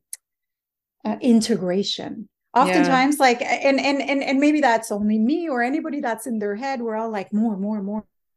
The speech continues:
Speaker 1: More, more, more, more. And it's like, "Whoa, okay, <laughs> one second."
Speaker 2: Mm.
Speaker 1: You, more is good, <laughs> but you also need time to integrate. So what I've found, it's, it's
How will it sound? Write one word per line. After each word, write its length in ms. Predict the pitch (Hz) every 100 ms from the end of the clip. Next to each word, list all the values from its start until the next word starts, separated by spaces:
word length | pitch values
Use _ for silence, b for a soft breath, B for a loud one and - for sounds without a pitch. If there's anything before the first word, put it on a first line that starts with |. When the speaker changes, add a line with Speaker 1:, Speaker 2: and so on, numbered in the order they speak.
| 208
Speaker 1:
More, 220 | 190 214
more, 180 | 208 220
more, 160 | 214 220
more. 180 | 202 214
And 120 | 196
it's 120 | 202
like, 120 | 240
"Whoa, 420 | 330 403 392 381 - 269
okay, 240 | 294 - -
<laughs> 60 | - 190
one 260 | - - -
second." 460 | - - 247 226
Speaker 2:
Mm. 420 | 240 415 - 330 262 269 214
Speaker 1:
You, 80 |
more 220 | 226 247 302
is 200 | 311 226
good, 320 | 233 233 392 - 381 -
<laughs> 240 | 381 -
but 260 | 294 320 277
you 140 | 254
also 300 | 240 269 330
need 320 | 302 247 240
time 260 | 226 214 214
to 100 | 214
integrate. 600 | 208 202 202 208 190 220 B B B
So 160 | - 269
what 140 | 247
I've 260 | 240 240 214 - _ _
found, 280 | 262 330 349
it's, 220 | 233 220 -
it's 220 | 254 -